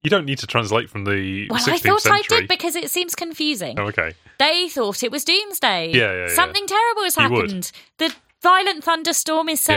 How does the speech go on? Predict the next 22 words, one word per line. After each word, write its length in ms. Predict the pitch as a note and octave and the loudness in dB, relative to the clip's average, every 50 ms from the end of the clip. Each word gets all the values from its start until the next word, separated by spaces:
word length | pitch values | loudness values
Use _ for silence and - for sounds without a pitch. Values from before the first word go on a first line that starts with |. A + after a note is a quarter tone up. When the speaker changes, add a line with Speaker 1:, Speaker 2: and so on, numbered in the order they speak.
| D4 D4 | 0 0
Speaker 2:
sending 300 | D#4 D4+ C4+ C#4 C#4+ C4 - - - - - | -2 -4 -4 -4 -6 -8 -10 -12 -18 -16 -4
thunder 320 | - - D#4 D4+ D#4 D4+ E4 | 0 0 0 2 2 0 0
and 100 | D#4+ D4 | 0 2
lightning 420 | C#4+ C4+ B3+ - - G3+ A#3+ B3+ B3+ | 2 2 0 0 0 -2 -4 -4 -4
crashing 400 | - - C4+ - - - D4+ D4 | -6 -6 -4 -2 -2 -4 -4 -4
Speaker 1:
Yeah. 120 | D4 C#4+ | -4 -2
Speaker 2:
around. 460 | B3+ G3 F#3+ F#3+ G3 A3+ B3+ C#4 - - - - _ _ _ - | 0 0 0 -2 -4 -6 -8 -8 -10 -12 -16 -20 _ _ _ -6
A 80 | D4+ | -4
giant 480 | A#3+ - E4 E4 F4+ F#4+ G4 F4 A3+ - | -2 0 0 0 0 -2 -4 -6 -4 0
dog 220 | D#4 D4 C#4 B3 | 0 0 2 0
has 180 | C4 A#3 G3+ - | -2 -4 -4 -4
lolloped 440 | A#3 C4+ C#4 D4 D4 - - - - | -2 0 0 0 0 -4 -6 -6 -8
into 240 | D4 C#4 C4+ D4+ | -6 -6 -6 -8
the 100 | D4 D4+ D4 | -6 -6 -6
church. 440 | - - A3 F3+ E3+ G3 A#3+ D4+ - | -6 -4 -4 -4 -4 -4 -6 -6 -4
Speaker 1:
The 40 | |
devil's 300 | - - G#2+ G#2 G#2+ G2 | 0 0 0 0 0 -2
agent 380 | G#2 G2+ G2 F#2 F#2+ F#2+ G2 - | -2 -2 -2 -4 -8 -10 -10 -10
is 180 | G2+ G2+ F2 - | -10 -10 -6 -4
loose 220 | G2+ G2 F#2 - | -4 -4 -4 -4
on 100 | G2 F#2+ | -6 -6
earth. 340 | F#2 F2+ F#2 G2+ - - | -6 -6 -6 -8 -10 -14